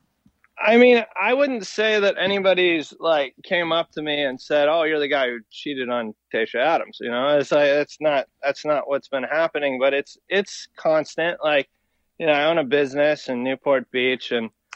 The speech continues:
and, uh, you know, even some of my clients will Google my name or Google my company, figure out who I am. The first thing you Google when you Google Josh Burrell,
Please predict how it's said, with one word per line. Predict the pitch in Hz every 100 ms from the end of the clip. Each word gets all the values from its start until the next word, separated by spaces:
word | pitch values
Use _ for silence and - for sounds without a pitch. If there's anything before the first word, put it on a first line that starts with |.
| - _ _ -
and, | 127 127 127 131 127
uh, | 107 -
you | - 139
know, | 135
even | 143 143 139
some | - 147
of | 139
my | 139
clients | 127 - 160 156 151 135 -
will | 131 135 131 139 - 147
Google | 131 151 156 151
my | 143 139
name | 147 170 160 160 156
or | 135 127 - _ _
Google | - 160 151
my | 151 143
company, | - 190 165 170 165
figure | 156 170 156
out | 156 151 143
who | 156
I | 151
am. | 156 190 185 180
The | 156
first | - 175 -
thing | 170 165
you | 151
Google | 147 190 202 180 165
when | 147
you | 139
Google | 175 160 156
Josh | 139 170 160 -
Burrell, | 156 190 175 165